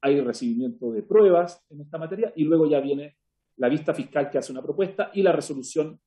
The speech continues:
en este caso del Contralor, mía, obviamente, donde se propone la aplicación de sanciones. ¿En qué consistieron la, la formulación de cargos? Esta, esta parte es un poquito,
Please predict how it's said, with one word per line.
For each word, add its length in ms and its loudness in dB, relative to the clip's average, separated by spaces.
en 120 -12
este 140 -14
caso 500 -6
del 160 -6
Contralor, 560 0
mía, 440 0
obviamente, 560 -2
donde 220 0
se 140 -2
propone 400 0
la 100 -2
aplicación 640 -6
de 120 -20
sanciones. 440 -18
¿En 100 -6
qué 120 2
consistieron 500 4
la, 260 0
la 80 -6
formulación 540 0
de 100 0
cargos? 400 -6
Esta, 160 2
esta 180 -4
parte 200 0
es 60 6
un 100 0
poquito, 540 0